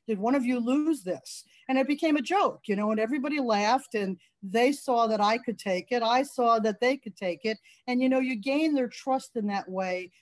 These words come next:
when you're not telling on somebody. And I used that throughout my career to try to make people understand that they're people, but I'm not going anywhere. So you can do what you want to me, but I'm not going anywhere. Um, there were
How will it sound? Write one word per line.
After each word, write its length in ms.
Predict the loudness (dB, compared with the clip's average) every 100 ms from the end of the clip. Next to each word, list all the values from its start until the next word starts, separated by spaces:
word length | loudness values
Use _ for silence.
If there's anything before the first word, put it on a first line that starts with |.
| _
when 180 | -4 -2
you're 100 | -2
not 220 | -4 -6 -8 -4
telling 340 | -2 -2 -2
on 160 | -4 -8
somebody. 600 | -10 -10 -10 -14 -18 -20 _ _ -6
And 200 | -2 -2
I 60 |
used 560 | -2 0 0 0 -2 -2
that 240 | -2 -2
throughout 320 | -4 -4 -2
my 160 | -4 -8
career 640 | -10 -8 -4 -2 0 -2
to 120 | -4 -10
try 320 | -6 -2 0
to 280 | 0 0 -2 -10 _ _
make 180 | -6 -4
people 280 | -6 -4 -2
understand 580 | -2 -4 -4 -4 -2
that 120 | -2 -4
they're 100 | -10
people, 460 | -6 -6 -4 -4 -4
but 140 | -2
I'm 140 | -2
not 200 | -2 -4
going 300 | -2 -2 0
anywhere. 420 | -2 -4 -8 -10 -10
So 160 | -8
you 180 | -4 -4
can 160 | -2 -4
do 140 | -4
what 180 | -6 -6
you 80 | -2
want 280 | -2 -2
to 80 | -4
me, 160 | -4 -4
but 160 | -4
I'm 140 | -4 -2
not 200 | -4 -4
going 240 | -4 -4
anywhere. 460 | -6 -10 -14 -18 -20 _ -20 -20 _
Um, 420 | -2 -2 -2 -8 -16 _
there 240 | -4 -2 -2
were 320 | -2 -2